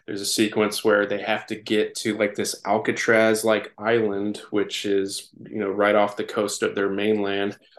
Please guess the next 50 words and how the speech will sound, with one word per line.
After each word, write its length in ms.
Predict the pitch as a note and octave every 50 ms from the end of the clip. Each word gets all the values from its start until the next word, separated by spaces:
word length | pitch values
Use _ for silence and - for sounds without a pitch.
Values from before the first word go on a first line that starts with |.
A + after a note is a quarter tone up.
| - _ _ _ _ _ -
and 220 | A#2 G2+ G2 G2+
that's 300 | G#2+ G2+ - - - -
where 140 | A2 G#2 G2+
the 80 | G2
bad 320 | F#2+ - A2 A2+ B2 A#2 G#2
guys 260 | G2+ F#2+ F#2+ F#2 G2
are. 140 | G2+ G2 G2
They 160 | F#2 G2 F#2
have 160 | F#2 G2+ - -
to 60 | -
get 160 | - F2 E2+
over 240 | G#2 G#2+ G#2+ G#2+ G2+
there. 240 | G2 G2 F#2+ G2+ G#2+
So 200 | - - G2 F#2+
what 160 | F#2+ G2 G2
do 60 | G2
they 140 | G2+ G2+ G2
do? 320 | G2 G#2 G#2+ A#2+ C3+ D3
They 300 | - F#2+ F#2 F#2 F#2+ F#2+
surf 540 | - - - - - F3 F3+ F3 - - -
over 240 | A#2 G#2+ G2+ G2 F#2+
there. 320 | F#2+ F#2+ F#2 G2 F#2 F2+
They 120 | F2 F#2+ G2
gotta 280 | G2 G2 G2+ G2 F#2+
paddle 500 | - - - A#2 A#2 A2 G#2 G#2 G#2 G2+
themselves 540 | - A2 G#2+ G2+ - A#2 G#2+ G2 - - -
over 200 | G#2 G2 - G2+
there, 360 | G2+ G2 G2 G2 G2+ G2+ - -
but 240 | G#2 G2+ G2 -
they 140 | - G#2+ G2+
don't 160 | G2 A2 A2+
have 80 | A#2 A#2+
any 100 | A#2 A2+
surfboards, 680 | A2+ - D3 D3+ D#3 D3+ - - A2 A2+ A#2+ A#2 - -
but 140 | G#2 -
they 120 | - G2 F#2+
have 180 | A2 G#2 G2
really 220 | G2+ A2 A#2+ A#2+ A#2
great 280 | A#2 A#2+ A#2 A2+ A#2
carvers. 440 | - C3 B2+ A#2+ G#2+ G#2+ G#2+ G#2+ -
So 80 | - -
they 140 | - G2+ G2
just 300 | G#2 G#2 - - - -
chop 240 | - C3 C3 -
down 200 | C3+ C3 B2+ B2+
the 60 | A#2+ A2+
trees 560 | - - C#3+ C#3 C3 C3+ C3 B2+ B2 A#2 A2+
and 160 | G#2+ G#2 G#2
make 220 | A2+ A#2+ A#2 A#2
'em. 160 | A#2+ A2 A2